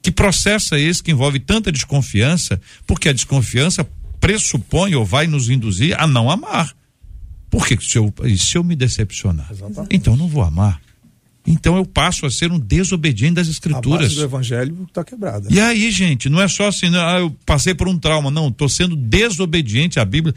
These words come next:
Speaker 1: Tô perguntando a vocês, tô lendo o texto, fazendo
Speaker 2: Sim.
Speaker 1: uma pergunta. Qual interpretação vocês trazem?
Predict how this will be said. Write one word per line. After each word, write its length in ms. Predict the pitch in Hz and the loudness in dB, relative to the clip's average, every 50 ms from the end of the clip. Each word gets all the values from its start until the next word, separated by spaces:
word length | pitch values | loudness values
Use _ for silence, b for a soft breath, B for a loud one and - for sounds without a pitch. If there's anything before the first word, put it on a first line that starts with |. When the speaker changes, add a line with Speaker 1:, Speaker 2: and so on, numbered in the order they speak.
| B B B B B B | B B B B B B
Speaker 1:
Tô 120 | - 160 156 | -2 0 2
perguntando 440 | - 190 202 196 143 - 196 196 | 2 2 4 2 2 2 0 0
a 40 | 170 | 0
vocês, 380 | 127 120 107 - 190 190 196 - | 0 0 0 0 0 0 0 0
tô 120 | - 120 | 0 0
lendo 260 | 110 104 151 180 156 | 0 2 2 0 0
o 60 | 135 - | -2 -2
texto, 380 | - 151 165 190 185 - - | 0 0 0 0 0 -2 -4
fazendo 240 | 160 156 131 143 165 | -4 -2 0 0 0
Speaker 2:
Sim. 60 | 156 | 0
Speaker 1:
uma 140 | 156 156 156 | 0 0 -2
pergunta. 920 | - - _ _ - 185 185 190 190 160 113 117 139 143 127 110 - 101 | -2 -6 _ _ 0 2 2 2 2 0 0 0 0 0 0 0 0 -4
Qual 260 | 90 - 131 147 170 185 | -2 0 0 0 2 0
interpretação 600 | - - 170 - 165 156 - 143 127 - 143 135 | 0 -2 -2 -2 -2 -2 -2 -2 -2 0 0 0
vocês 260 | 127 120 101 123 113 | 0 0 0 0 -2
trazem? 420 | - - 101 85 78 82 82 - | 0 -2 -2 -2 -2 -4 -8 -10